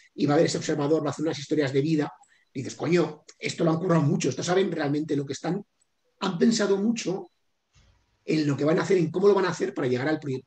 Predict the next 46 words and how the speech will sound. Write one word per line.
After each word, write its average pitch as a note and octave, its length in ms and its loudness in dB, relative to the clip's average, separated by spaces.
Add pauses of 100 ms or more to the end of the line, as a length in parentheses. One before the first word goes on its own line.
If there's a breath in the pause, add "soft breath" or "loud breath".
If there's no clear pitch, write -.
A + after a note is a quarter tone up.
al, D#3 200 -4
al D3+ 160 -2
objetivo C#3 340 -6
final". G#2 320 -8 (1040 soft breath)
Cuando C#3+ 440 2
tú G3 80 2
al G3+ 80 4
final G3+ 200 2
lo F#3+ 60 4
que - 40 -2
estás - 140 -10
formulando G3+ 340 -2
es - 240 -6 (460)
el D3+ 320 -2 (260)
proyecto F3 240 2
de F#3 60 6
todos F3 140 2
los G3+ 100 0
años, B2 200 -2
de A#2+ 140 -6
copio E3+ 220 -2
y E3+ 40 0
pego, F3 220 4
copio E3+ 220 2
y - 20 -8
pego, E3+ 240 0
cambio D3+ 200 -4
el E3 60 0
número E3+ 180 2
de F3+ 60 -4
participantes, E3 560 -6
me B2 60 0
invento D3 220 0
dos C#3+ 140 -2
talleres E3+ 340 2
nuevos, E3+ 480 2 (1900)
ahí G3 260 -2
es E3 60 0
donde C#3 180 -2
falta. E3+ 320 -8
Entonces, D#3+ 240 -8
eso A#3+ 120 0
ya A3 60 4
os F3+ 60 0
digo G#3 180 -6
que D#3+ 160 -6